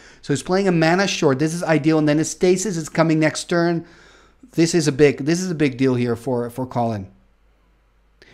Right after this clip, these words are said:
And it, it's a good play because with the mana short, you know for sure that even if Joe has counter magic, he cannot counter the Stasis that Colin is playing out. So this is very well played by Colin. If he's got a Vice now, it would be even better.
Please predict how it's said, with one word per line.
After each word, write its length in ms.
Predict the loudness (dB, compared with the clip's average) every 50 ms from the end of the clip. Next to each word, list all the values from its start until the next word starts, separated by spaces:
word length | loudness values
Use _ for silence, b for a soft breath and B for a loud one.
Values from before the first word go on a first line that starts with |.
| b b -2
And 100 | 0 0
it, 160 | 0 -2 -4 -6
it's 160 | -4 -2 -2
a 60 | -2
good 280 | -2 0 -2 -2 -2 -4
play 280 | -2 0 0 2 2 0
because 380 | -2 -4 -4 -4 -4 -4 -8 -8
with 240 | -2 -2 0 0 0
the 80 | -2
mana 280 | -2 0 0 0 -2 -2
short, 380 | -4 -2 -2 -2 -2 -2 -4 -8 -8
you 200 | -6 -4 -2 0
know 160 | 0 0 0
for 200 | -2 -2 -6 -6
sure 340 | -6 -6 -8 -2 -2 -2 0
that 240 | -2 -4 -6 -6 -8
even 240 | -8 -6 -6 -6
if 100 | -8 -6
Joe 200 | -4 -2 -2 0
has 280 | 0 -2 -2 -4 -6 -6
counter 320 | -6 -8 -6 -6 -4 -4
magic, 300 | -2 -2 -2 -4 -6 -10
he 60 | -12 -12
cannot 400 | -8 -4 -4 -2 -2 -4 -4 -4
counter 260 | -2 -2 -2 -4 -6
the 100 | -8 -8
Stasis 520 | -6 -4 -2 -2 -2 -2 -4 -10 -10 -10 B B B B B B B
that 180 | -4 -4 -4 -2
Colin 260 | 0 0 2 2 0
is 80 | -2 -4
playing 260 | -4 -4 -2 0 0
out. 160 | 0 -2 -4
So 80 | -6 -4
this 180 | -4 -4 -4
is 120 | -4 -8 -10
very 400 | -8 -2 0 2 2 2 2 2
well 240 | 2 2 2 2 0
played 220 | -2 -4 -4 -4
by 120 | -4 -6
Colin. 460 | -6 -4 -2 0 0 0 0 -2 -4 B B B B B B
If 140 | -2 -2 0
he's 160 | 0 -2 0
got 160 | 2 2 2
a 60 | 2 0
Vice 360 | 0 0 0 0 0 -2 -2
now, 260 | -2 -2 -2 -2 -4
it 120 | -6 -2
would 140 | -2 -2 -2
be 180 | -2 -6 -10 -8 -6
even 300 | -6 -6 -4 -4 -4 -2
better. 420 | 0 2 2 2 2 0 -4 -6